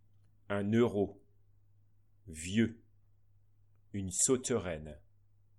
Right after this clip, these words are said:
Une fenêtre. Vendredi. Jeudi.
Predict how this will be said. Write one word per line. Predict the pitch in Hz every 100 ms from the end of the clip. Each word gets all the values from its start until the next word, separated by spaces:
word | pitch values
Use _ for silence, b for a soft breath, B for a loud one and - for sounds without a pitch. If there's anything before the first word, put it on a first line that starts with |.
| _ _ _ _ _ - -
Une | 92
fenêtre. | 90 - 123 113 85 71 - - - - _ _ _ _ _ _ _ _ _ _ -
Vendredi. | 85 113 117 107 117 98 90 - - _ _ _ _ _ _ _ _ _ _ _ _
Jeudi. | 87 87 120 107 90 87 -